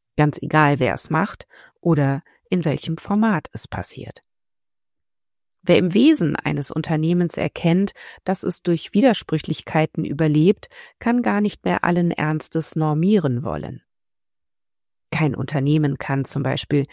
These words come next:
nur agil sein, nur nachhaltig sein oder nur mitarbeiterorientiert sein.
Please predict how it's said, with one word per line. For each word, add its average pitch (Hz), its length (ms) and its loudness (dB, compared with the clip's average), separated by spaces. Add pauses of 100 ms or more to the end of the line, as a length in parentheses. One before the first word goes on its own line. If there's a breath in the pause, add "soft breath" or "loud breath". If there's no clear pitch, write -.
(280 loud breath)
nur 170 440 2
agil 165 420 2
sein, 135 340 -4 (260 soft breath)
nur 170 460 2
nachhaltig 143 640 0
sein 104 340 -4 (300 loud breath)
oder 165 220 2
nur 190 440 4
mitarbeiterorientiert 113 1300 -4
sein. 87 400 -8